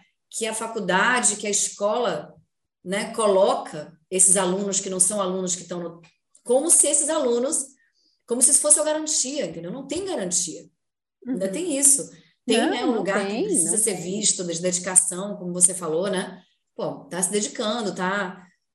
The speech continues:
Speaker 1: né, tem uma sensação boa, mas realmente é muito importante trazer isso pra, pra realidade, porque a realida-, a realidade é outra.
Speaker 2: Então, eu acho que, eu acho que a gente precisa entender que a gente tá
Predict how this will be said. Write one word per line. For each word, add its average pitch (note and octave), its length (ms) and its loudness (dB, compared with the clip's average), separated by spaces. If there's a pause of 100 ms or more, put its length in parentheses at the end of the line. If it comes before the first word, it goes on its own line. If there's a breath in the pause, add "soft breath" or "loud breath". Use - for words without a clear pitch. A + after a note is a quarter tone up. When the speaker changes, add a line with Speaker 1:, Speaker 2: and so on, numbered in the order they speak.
(180)
Speaker 1:
né, G3+ 140 -2 (180)
tem G3 80 -6
uma G3+ 100 -4
sensação G#3 600 0
boa, G3 380 2
mas F#3+ 260 -4
realmente A3 440 -2
é F#3+ 40 -4
muito B3 180 -6
importante A3+ 460 -6
trazer F#3 300 0
isso F3 280 -2
pra, D#3+ 500 -8
pra F#3 120 -2
realidade, F#3 640 -2
porque A3 220 -14
a - 20 -2
realida-, A#3+ 220 0
a B3 160 -4
realidade B3 500 -4
é F4 60 -4
outra. C4 500 -2 (140)
Speaker 2:
Então, E3+ 340 -4
eu F#3 140 -4
acho A3 240 -6
que, - 100 -4
eu G#3+ 240 0
acho A3+ 140 -2
que A#3 60 -6
a G#3+ 40 -8
gente A#3 220 -12
precisa G#3 360 -12
entender F#3+ 460 -8
que E3+ 80 -14
a F#3 60 -10
gente F#3+ 280 -14
tá F#3 300 -10